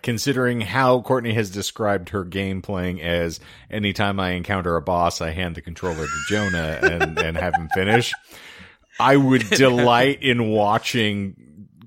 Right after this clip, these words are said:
Speaker 1: Courtney play Bloodborne for fifteen minutes.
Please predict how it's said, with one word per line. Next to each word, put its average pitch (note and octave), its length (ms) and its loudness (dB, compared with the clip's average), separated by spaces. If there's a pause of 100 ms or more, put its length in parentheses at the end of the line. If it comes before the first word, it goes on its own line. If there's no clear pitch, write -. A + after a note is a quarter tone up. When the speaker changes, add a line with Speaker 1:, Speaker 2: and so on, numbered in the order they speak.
(100)
Speaker 1:
Courtney G#2+ 400 -2
play G#2+ 380 0
Bloodborne F2+ 920 -4
for F2+ 320 -6
fifteen F2 560 -6
minutes. G#1 400 -18